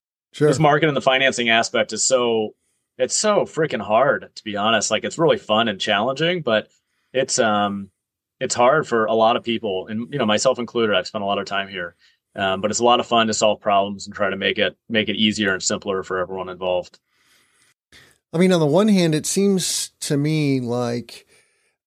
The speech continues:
Speaker 1: there's more money available for the clean energy transition oftentimes than there are projects to fund. We have the technology, we have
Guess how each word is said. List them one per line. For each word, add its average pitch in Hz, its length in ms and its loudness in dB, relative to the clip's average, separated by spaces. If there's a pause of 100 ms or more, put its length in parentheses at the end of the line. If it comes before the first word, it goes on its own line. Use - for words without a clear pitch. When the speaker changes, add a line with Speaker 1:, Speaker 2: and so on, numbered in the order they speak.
Speaker 1:
there's 143 380 2
more 156 460 4
money 151 420 2
available 120 760 0
for 135 460 2
the 135 100 0
clean 147 280 2
energy 131 400 2
transition 117 1120 0 (640)
oftentimes 143 1040 0
than 135 220 2
there 123 260 -2
are 131 240 0
projects 131 920 0
to 123 520 -2
fund. 135 580 -2 (480)
We 151 140 2
have 196 240 6
the 202 80 0
technology, 143 880 2
we 127 260 -2
have 147 560 0